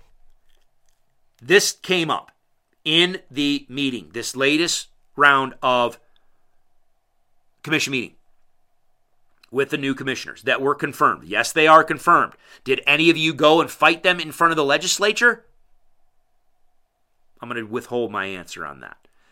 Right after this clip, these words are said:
And it doesn't matter how many emails you send. They don't give a shit about the emails. They don't. It was whether or not you went and sat,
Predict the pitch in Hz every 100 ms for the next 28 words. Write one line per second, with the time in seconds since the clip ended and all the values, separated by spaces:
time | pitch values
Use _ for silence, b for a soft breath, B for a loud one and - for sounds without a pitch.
0 | _ _ _ _ - 165 190 175 175 170
1 | 151 147 139 143 135 123 110 - - 107
2 | 90 120 143 143 147 139 - 139 120 120
3 | 104 98 73 - - _ 127 143 131 -
4 | - - - _ - _ _ _ 143 139
5 | 147 123 165 156 151 131 139 139 139 117
6 | - 143 -